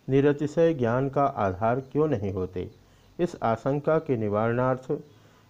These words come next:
इस सूत्र में ब्रह्मादिकों से भी ईश्वर में विशेषता बतलाते हैं। वह ईश्वर पूर्व उत्पन्न हुए ब्रह्मादिकों का भी गुरु है, क्योंकि वह काल से परिच्छिन्न,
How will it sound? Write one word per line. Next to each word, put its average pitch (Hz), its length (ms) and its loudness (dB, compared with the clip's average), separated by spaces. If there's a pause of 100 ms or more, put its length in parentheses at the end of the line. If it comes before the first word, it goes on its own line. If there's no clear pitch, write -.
इस 180 220 0
सूत्र 143 600 -2
में 101 240 0
ब्रह्मादिकों 127 760 0
से 139 200 -2
भी 135 320 -2
ईश्वर 156 360 0
में 101 280 -2 (360)
विशेषता 117 500 0
बतलाते 95 520 -2
हैं। 87 280 -6 (1800)
वह 160 240 4
ईश्वर 156 500 2 (180)
पूर्व 180 280 4
उत्पन्न 160 640 0
हुए 110 440 2 (720)
ब्रह्मादिकों 143 840 2
का 127 200 2
भी 120 200 -2
गुरु 110 300 -2
है, 87 220 -6 (320)
क्योंकि 151 300 2
वह 160 180 0
काल 131 360 2
से 165 200 -2
परिच्छिन्न, 165 720 -2